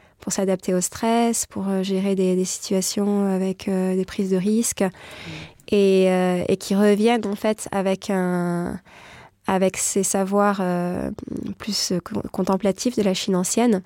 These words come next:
Speaker 1: dans une démarche d'adopter, en-, enfin de, de, de, de combiner ces, ces, ces attitudes mentales à, dans des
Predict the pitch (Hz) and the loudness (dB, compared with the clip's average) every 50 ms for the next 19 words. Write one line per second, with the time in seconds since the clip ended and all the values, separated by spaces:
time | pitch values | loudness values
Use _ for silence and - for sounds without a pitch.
0 | _ _ - - 190 185 202 202 202 185 190 190 196 214 240 240 - - - - | _ _ 0 0 2 4 4 4 4 4 4 4 4 4 2 0 -2 -4 -6 -6
1 | - - _ _ - 196 190 185 190 190 190 - - - 233 233 208 190 202 202 | -8 -10 _ _ 0 2 2 4 2 0 0 -2 0 2 4 4 4 2 -2 -4
2 | - 214 - 190 185 185 185 180 190 - - - 196 185 180 180 175 185 180 175 | -6 -4 -2 0 0 0 0 0 0 -2 -2 -2 0 0 0 0 0 0 -2 -4
3 | - - 214 208 214 196 202 202 226 240 240 _ _ _ _ _ _ - - - | -2 -2 0 2 4 4 4 4 4 2 0 _ _ _ _ _ _ -12 -8 -4
4 | - 208 196 190 208 196 - - - 202 190 185 180 180 175 175 180 185 190 - | -2 -2 -2 -2 -2 -4 -4 -2 0 0 2 2 2 2 2 2 0 -2 -4 -6
5 | - - 202 190 190 185 180 - - 208 202 185 185 185 214 214 - 196 190 185 | -6 -4 -2 0 0 0 -2 -2 -2 0 2 2 2 0 0 0 0 0 0 2
6 | 180 185 185 185 180 180 175 175 175 175 | 2 2 2 2 2 2 2 2 2 0